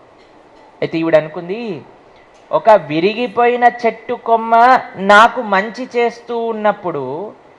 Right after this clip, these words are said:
నేను కూడా జీవితంలో విరిగిపోయా, నేనెందుకు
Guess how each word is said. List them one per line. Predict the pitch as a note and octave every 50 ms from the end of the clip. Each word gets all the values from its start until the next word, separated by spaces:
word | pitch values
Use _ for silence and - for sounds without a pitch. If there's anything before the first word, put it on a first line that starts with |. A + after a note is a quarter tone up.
| _ _ _ _ _ D3+
నేను | D#3+ E3+ F#3+ B3 D4+ E4+ F4 F#4
కూడా | F4 - D#4+ E4+ E4 E4+
జీవితంలో | E4 D#4+ A3 C#4 C#4 C4+ C#4+ C#4 D4 C4 C4 C#4+ D4 C4+
విరిగిపోయా, | B3 A#3+ A#3+ A#3+ B3+ B3 - A3+ G#3+ G3 F3 D#3+ D3+ C#3 C3 C#3+ - - - - - - _ - - - - - - - - - - _ _ _ -
నేనెందుకు | F3 G#3+ B3+ D4+ E4 F4 F4 E4+ E4+ D#4+ E4 D#4+ E4 E4 D4 D#4+ D#4+ D#4+ D#4+ D#4+ D#4+ D#4 D#4